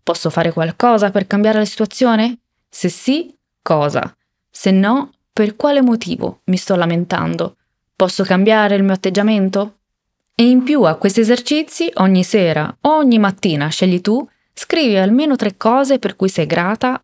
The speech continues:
o grato. Praticare la gratitudine è un allenamento che richiede pazienza e pratica. Ma se lo farai ogni giorno e se avrai pazienza, la tua mente piano piano ti darà una mano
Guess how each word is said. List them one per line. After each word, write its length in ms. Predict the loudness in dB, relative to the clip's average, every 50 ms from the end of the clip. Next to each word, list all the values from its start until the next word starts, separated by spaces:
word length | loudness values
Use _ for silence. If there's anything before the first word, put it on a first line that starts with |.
| _ _
o 120 | -4 -2 -2
grato. 580 | 0 -2 -2 -2 -4 -6 -6 -8 -8 -8 -10 _ _ _ _ _ _ _
Praticare 600 | -2 0 0 0 0 0 2 2 2 2 2 2
la 100 | 2 2
gratitudine 840 | 0 0 0 0 0 0 0 0 2 2 2 2 2 0 -2 -4
è 160 | _ -2 0 0
un 120 | 2 0
allenamento 840 | 2 2 2 2 2 2 0 0 0 0 -2 -4 -4 -6 -8 -10 -4
che 100 | -2 -2
richiede 380 | -2 0 0 0 0 0 -2
pazienza 960 | -2 -4 -6 -6 -6 -4 -2 0 2 2 2 2 0 0 -2 -4 -4 -6 -6 _
e 140 | -6 -4
pratica. 560 | -4 -2 -4 -4 -4 -6 -8 -10 -8 -8 -8 -10 _ _ _ _ _ _ _ _ _ _ _ _ _ _ _
Ma 140 | -2 -2 -2
se 140 | 0 0 0
lo 80 | -2
farai 520 | 0 0 0 0 2 0 0 0 -2 -4 -8 _ _ _ _ _ _ _
ogni 280 | 0 2 4 4 4 2
giorno 480 | 2 2 2 0 0 -2 -4 -6 -6 -4
e 100 | -6 -4
se 120 | -2 -2
avrai 220 | 0 0 0 0
pazienza, 760 | 0 -2 -4 -4 -2 -2 0 0 0 0 -2 -4 -4 -6 -8 -8 -12 -20 -20 -10 _
la 140 | -2 0 2
tua 140 | 2 2
mente 320 | 2 2 0 0 0 -2 0
piano 220 | 2 2 2 2
piano 260 | 2 0 0 0 0
ti 100 | 2 2
darà 180 | 2 2 2 2
una 140 | 2 2 2
mano 460 | 2 2 2 2 0 0 -2 -4 _